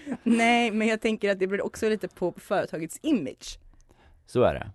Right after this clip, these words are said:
Speaker 1: Alltså, är det om något så här superkristet, eh, vi tror inte på, eh, liksom, perimarituals-,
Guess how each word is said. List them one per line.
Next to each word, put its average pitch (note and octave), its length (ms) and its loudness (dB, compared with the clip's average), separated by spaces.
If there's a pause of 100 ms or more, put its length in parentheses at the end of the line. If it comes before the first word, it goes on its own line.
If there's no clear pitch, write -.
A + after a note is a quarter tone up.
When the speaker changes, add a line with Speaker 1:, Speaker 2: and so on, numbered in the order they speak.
Speaker 1:
Alltså, G3 260 2
är A3+ 260 2
det A3 80 4
om G3+ 220 2
något F3+ 200 -4
så - 80 -6
här D#3 100 -4
superkristet, - 1500 -4
eh, D3+ 80 -4 (180)
vi F3 160 -4
tror E3+ 180 -4
inte E3 220 -8
på, D3 300 -4
eh, C3+ 600 -8
liksom, E3 300 -10 (320)
perimarituals-, D#3 1400 -6